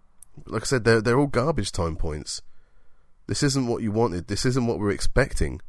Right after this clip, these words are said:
from the <laughs> Oakland Raiders at the start of this season.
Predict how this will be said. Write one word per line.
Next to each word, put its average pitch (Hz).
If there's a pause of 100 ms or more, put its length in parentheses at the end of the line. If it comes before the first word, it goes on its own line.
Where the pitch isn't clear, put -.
(200)
from 90
the 87
<laughs> -
Oakland 104
Raiders 90
at 73
the -
start 92
of 87
this 92
season. 120